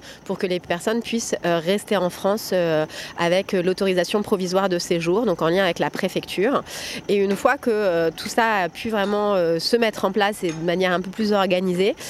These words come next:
euh, on s'est questionné sur, euh, bah, le,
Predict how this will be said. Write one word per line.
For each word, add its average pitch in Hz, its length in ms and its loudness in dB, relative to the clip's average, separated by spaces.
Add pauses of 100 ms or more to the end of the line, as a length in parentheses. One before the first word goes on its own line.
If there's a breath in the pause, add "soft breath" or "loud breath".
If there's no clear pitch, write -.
(280 loud breath)
euh, 165 640 2 (120)
on 180 100 -2
s'est 196 160 -2
questionné 220 520 2
sur, 233 400 0
euh, 196 100 4
bah, 175 140 2
le, 170 340 2